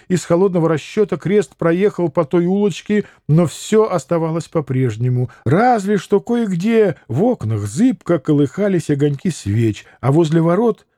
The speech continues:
почти уткнувшись радиатором в калитку, стоял тёмный уазик. Машина повернула налево,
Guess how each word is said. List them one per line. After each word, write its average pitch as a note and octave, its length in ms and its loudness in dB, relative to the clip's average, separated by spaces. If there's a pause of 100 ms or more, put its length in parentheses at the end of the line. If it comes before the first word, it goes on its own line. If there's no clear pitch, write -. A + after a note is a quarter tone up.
почти D3 420 -2
уткнувшись E3 960 0
радиатором C#3 640 0
в - 80 -10
калитку, G#3 520 -2
стоял D#3+ 460 2
тёмный F3 640 -2
уазик. F2 760 -4 (920)
Машина E3+ 520 0
повернула D3 840 2 (300)
налево, G#3 720 2